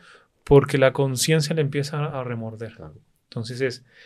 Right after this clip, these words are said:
Speaker 1: levantarse en la mañana, poner la radio a todo volumen, después hablar con no sé quién, después ponerse en el carro, poner, volver la radio,
Speaker 2: Claro.
Speaker 1: empezar a hacer una llamada, mirar la red social,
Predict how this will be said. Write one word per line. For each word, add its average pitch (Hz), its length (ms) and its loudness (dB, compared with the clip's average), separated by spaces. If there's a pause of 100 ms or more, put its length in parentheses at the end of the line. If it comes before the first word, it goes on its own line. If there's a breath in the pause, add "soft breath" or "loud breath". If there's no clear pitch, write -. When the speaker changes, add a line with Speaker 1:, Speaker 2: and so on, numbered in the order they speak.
(140 soft breath)
Speaker 1:
levantarse 127 460 4
en 165 40 -2
la 156 80 0
mañana, 147 340 -2
poner 127 200 -2
la 135 120 -2
radio 135 220 0
a 139 40 -6
todo 143 160 0
volumen, 156 540 -2
después 127 320 -4
hablar 123 280 -6
con 127 140 -10
no 123 60 -10
sé 120 160 -12
quién, 151 240 -4
después 143 400 -4
ponerse 123 340 -6
en 127 60 -10
el 120 80 -10
carro, 135 240 0
poner, 117 200 -8
volver 117 300 -8
la 131 140 -2
radio, 139 220 2
Speaker 2:
Claro. 147 60 -2
Speaker 1:
empezar 123 280 -4
a - 20 -4
hacer 127 140 -6
una 131 100 -6
llamada, 131 380 0
mirar 127 240 0
la 123 80 -2
red 123 140 -6
social, 139 380 -4